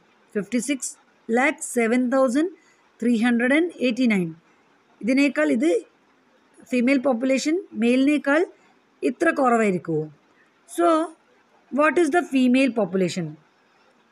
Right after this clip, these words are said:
അപ്പോൾ ഫീമെയിൽ പോപ്പുലേഷൻ എത്ര ആയിരിക്കും? How will you find out? Just think. The female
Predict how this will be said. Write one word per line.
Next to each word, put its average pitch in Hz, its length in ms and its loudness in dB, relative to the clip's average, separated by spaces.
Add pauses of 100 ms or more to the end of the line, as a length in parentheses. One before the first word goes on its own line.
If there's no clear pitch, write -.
(600)
അപ്പോൾ 320 240 0
ഫീമെയിൽ 277 360 4
പോപ്പുലേഷൻ 233 520 0
എത്ര 226 220 -4
ആയിരിക്കും? 208 400 0 (760)
How 269 100 2 (100)
will 262 220 2
you 254 60 2 (260)
find 226 200 0 (100)
out? 226 180 0 (1300)
Just 294 240 0
think. 175 180 -2 (960)
The 247 120 4 (1500)
female 254 440 2